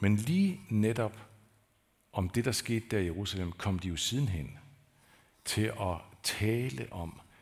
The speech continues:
skrive om, synge om, lovprise om det, der skete i Jerusalem. De kom til at gøre det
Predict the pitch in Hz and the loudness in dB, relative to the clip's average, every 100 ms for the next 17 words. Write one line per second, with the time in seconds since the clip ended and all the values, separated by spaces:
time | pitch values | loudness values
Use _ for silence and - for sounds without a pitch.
0 | _ - - - 113 120 135 135 95 85 | _ -6 -4 0 2 2 0 -4 -4 -6
1 | 80 - - - - 117 127 139 - 90 | -8 -4 0 2 4 4 2 0 -2 -6
2 | 85 - - - - - - - 101 98 | -6 -10 -20 -20 -20 -20 -20 -12 0 4
3 | 113 131 - 104 82 - - 65 - - | 4 2 -4 -4 -4 -6 -8 -12 -14 -12
4 | - - - - 107 101 98 - 95 90 | -12 -12 -18 -6 -2 0 -2 -2 -4 -4
5 | 65 69 - - 90 - _ _ _ _ | -8 -8 -8 -10 -16 -18 _ _ _ _
6 | - - - - - - - _ - 107 | -20 -20 -20 -20 -20 -20 -20 _ -2 2
7 | 104 131 110 110 123 120 | 2 2 4 4 4 2